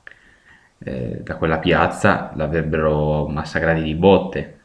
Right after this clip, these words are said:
probabilmente, gli avrebbero tirato sassi, bastoni, avrebbero,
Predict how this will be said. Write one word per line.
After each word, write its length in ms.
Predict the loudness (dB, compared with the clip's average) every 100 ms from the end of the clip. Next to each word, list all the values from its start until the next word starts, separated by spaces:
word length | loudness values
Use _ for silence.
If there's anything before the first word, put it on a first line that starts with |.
| _ _
probabilmente, 640 | -6 -2 0 0 -2 -4 -2
gli 80 | 0
avrebbero 240 | 0 0
tirato 420 | 0 0 0 -2
sassi, 540 | -2 0 2 2 0 -2
bastoni, 580 | -2 -2 -2 0 0
avrebbero, 560 | 0 0 0 0 0 -4